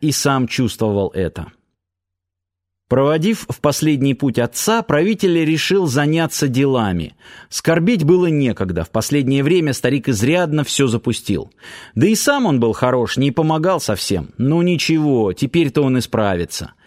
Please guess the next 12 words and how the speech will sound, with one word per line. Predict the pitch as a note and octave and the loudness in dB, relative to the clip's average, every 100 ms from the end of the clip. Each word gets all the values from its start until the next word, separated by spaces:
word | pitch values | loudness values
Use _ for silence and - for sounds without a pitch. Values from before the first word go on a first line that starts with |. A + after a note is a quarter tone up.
| - - - | -20 -20 -4
Верховный | A#2+ C3 G#3+ F#3 D#3+ | -2 2 2 4 2
велел | C#3+ E3+ | 2 0
позвать | D3 C#3 C3 D#3 - | 0 0 2 0 0
к | |
нему | C#3+ D3+ | 0 2
Михаила, | D#3 C#3 C#3+ D3 C3+ G#2 | 2 0 0 0 0 0
и | E2+ G2+ | -2 0
они, | A2+ C#3 F#3+ G#3 - - | 2 2 2 0 -4 -8
уединившись | - C3+ C3+ D#3 E3+ C#3 - C3 | 0 2 2 2 2 0 0 -2
в | - | -2
шатре | - C3+ - B2 | -2 0 0 0
отца, | B2 - G#3 E3+ | -2 -2 0 -2